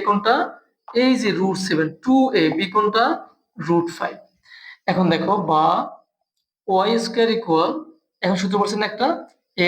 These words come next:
স্কয়ার প্লাস টু এ বি প্লাস বি স্কয়ার, সূত্র হচ্ছে এ প্লাস বি হোল স্কয়ার। এখান থেকে স্কয়ার স্কয়ারে কাটা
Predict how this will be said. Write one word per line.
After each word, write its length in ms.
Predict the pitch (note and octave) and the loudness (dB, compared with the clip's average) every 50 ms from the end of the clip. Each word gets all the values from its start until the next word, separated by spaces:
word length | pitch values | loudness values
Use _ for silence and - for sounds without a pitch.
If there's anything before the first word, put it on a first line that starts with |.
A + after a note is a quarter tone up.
| F3+ F3 F3+ | 2 0 -2
স্কয়ার 240 | F#3 F#3 G3+ F#3+ F#3 F#3+ | -2 -2 -2 -2 -2 0
প্লাস 220 | F#3+ F3 F3 F3+ F3 - - - | 0 0 2 2 0 -4 -6 -8
টু 100 | F3 F3 F3+ F3+ - - F#3+ F3 | -10 -8 -8 -6 -4 -2 0 0
এ 20 | F3 F3 F3 F3 E3 | 2 0 0 -2 -4
বি 120 | E3+ F3 F3+ F3+ - | -6 -6 -6 -8 -6
প্লাস 220 | - F3 F3 F3+ F3+ F3 E3+ | 0 0 0 2 0 -2 -4
বি 80 | E3+ E3 E3 D#3+ - | -4 -4 -4 -4 -6
স্কয়ার, 240 | - F#3+ G#3 C4 D4+ - - _ _ _ _ _ - - | -2 -2 -2 -2 -2 -4 -12 _ _ _ _ _ -8 -6
সূত্র 280 | - F#3 F3+ - - F3+ E3+ | -6 -8 -10 -8 -4 0 0
হচ্ছে 320 | E3 E3 E3 - - F3+ F3+ G#3+ C4+ D4+ - - _ _ _ _ _ - E3+ E3 E3 | 0 0 -2 -4 -4 -2 0 -2 -2 -4 -6 -14 _ _ _ _ _ -2 2 2 4
এ 0 | E3 E3+ F3+ G#3 C4 D4 - - - _ _ _ _ _ _ | 4 4 2 0 0 -2 -6 -12 -18 _ _ _ _ _ _
প্লাস 460 | F#3+ F3 E3 E3 E3 F3 G#3 B3+ C#4 - - - - - - _ _ _ _ _ E3 D3+ D3 | 0 2 4 4 4 2 2 0 -2 -6 -12 -18 -20 -20 -20 _ _ _ _ _ -18 -10 -6
বি 180 | E3 E3 E3 E3+ F3+ G3 A3 C4 D#4 - - - - - - - _ _ _ _ | -4 -2 0 0 0 0 0 0 -2 -4 -6 -12 -16 -18 -20 -20 _ _ _ _
হোল 120 | F3+ F3 F3 D#3+ - | 0 0 0 0 0
স্কয়ার। 240 | - - F#3 F3+ - - - - - - - - _ - F3 | -2 -4 -6 -6 -6 -8 -14 -20 -20 -20 -20 -20 _ -4 -2
এখান 140 | D#3+ F#3 F#3 F#3 | 0 2 2 2
থেকে 160 | F#3+ F#3+ G3+ G3 G3+ E3+ - | 2 0 0 0 0 0 0
স্কয়ার 200 | - - G3 F#3 F#3 E3 - | -2 -2 0 0 0 0 -2
স্কয়ারে 300 | - F#3+ F#3+ F#3 A#3 C#4+ E4+ E4 - - - _ _ - | -2 -2 0 0 2 0 -2 -4 -8 -16 -20 _ _ -2
কাটা 340 | E3+ D#3 - - F3+ G3 | -2 -2 0 0 0 0